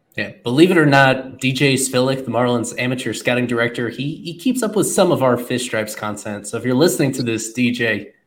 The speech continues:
this is one guy to circle. Got a few months to make your decision, but <laughs>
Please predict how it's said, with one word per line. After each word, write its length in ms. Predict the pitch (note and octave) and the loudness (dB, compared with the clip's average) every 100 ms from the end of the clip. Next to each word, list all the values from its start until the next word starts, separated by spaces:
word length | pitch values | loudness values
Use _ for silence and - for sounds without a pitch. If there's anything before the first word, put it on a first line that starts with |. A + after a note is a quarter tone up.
| _ | _
this 100 | A2+ | -10
is 160 | A#2+ B2 | -8 -6
one 160 | B2+ B2 | -2 0
guy 160 | C3 | 0
to 80 | B2 | -2
circle. 580 | - C#3 - A#2 G#2 - _ - | -2 -4 -2 -4 -4 -10 _ -4
Got 120 | B2+ | -4
a 40 | |
few 200 | B2+ E3 | 2 4
months 360 | D3 C#3+ A2 - | 6 6 2 -4
to 100 | B2+ | -4
make 180 | A#2 A2+ | -4 -4
your 80 | |
decision, 480 | G#2+ G#2 A2+ G2+ G2 | -8 -8 -8 -10 -10
but 340 | G2 G#2 G#2 - _ - _ _ | -2 -2 -2 -12 _ -20 _ _
<laughs> 160 | - - | -6 -6